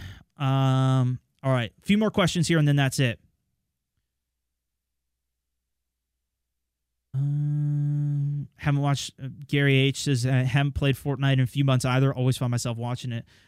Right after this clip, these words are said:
once or twice, though." Yeah, it's, it's one of those games, man. I mean, everybody, there's so many people that have a connection to it. That's similar why I think it's gonna be really interesting for World of Warcraft, because so many people have a connection to it,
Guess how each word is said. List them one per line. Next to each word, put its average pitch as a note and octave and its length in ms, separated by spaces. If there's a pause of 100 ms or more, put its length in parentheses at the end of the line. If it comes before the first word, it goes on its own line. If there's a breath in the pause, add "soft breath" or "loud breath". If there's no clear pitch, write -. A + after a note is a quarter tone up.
(120)
once C3+ 160
or C3 40
twice, B2 360
though." C3 240 (800 soft breath)
Yeah, A2+ 160
it's, A#2 240
it's - 160
one G#3+ 100
of A3 80
those F3+ 140
games, F#3 320
man. B2 180
I B2+ 60
mean, C3+ 180
everybody, D#3+ 440
there's C#3+ 200
so - 140
many F3+ 120
people F3 220
that D3 80
have D3 100
a C3+ 40
connection D3 460
to C3 120
it. A#2+ 60
That's C#3 140
similar F3 340
why C3+ 180
I C3+ 60
think C3+ 260
it's C3 140
gonna C3+ 120
be B2+ 100
really C3 200
interesting C3 380
for A#2+ 200
World B2+ 220
of A#2+ 80
Warcraft, B2 460
because - 200
so D#3 200
many E3 120
people D#3+ 240
have C3+ 140
a A#2 100
connection C3+ 560
to A#2 180
it, A#2+ 120